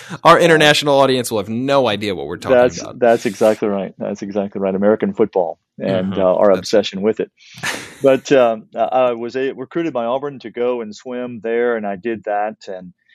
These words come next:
Speaker 2: uh, it was during my time there that, uh, I was invited by a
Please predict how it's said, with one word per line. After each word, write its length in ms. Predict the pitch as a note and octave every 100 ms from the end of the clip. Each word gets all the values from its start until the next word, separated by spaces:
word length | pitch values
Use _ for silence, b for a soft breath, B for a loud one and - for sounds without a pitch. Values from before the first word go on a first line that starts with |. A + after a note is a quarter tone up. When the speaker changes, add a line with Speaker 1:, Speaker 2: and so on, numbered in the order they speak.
| _ -
Speaker 2:
uh, 240 | G2 F#2
it 40 |
was 120 | G2 -
during 280 | C3+ C#3 B2+
my 200 | G#2+ G#2
time 460 | B2+ B2+ A#2+ A2+
there 440 | G#2 G#2 G#2 G#2+ F#2+
that, 360 | F#2+ F#2+ F2+ _ -
uh, 60 |
I 600 | F#2+ E2 D2+ G2 G2+ G2 _ _ _
was 180 | - G#2
invited 560 | F#2+ F#2+ A2+ C3+ E3+ B2+
by 460 | G2 G2 G2 F#2+
a 120 | -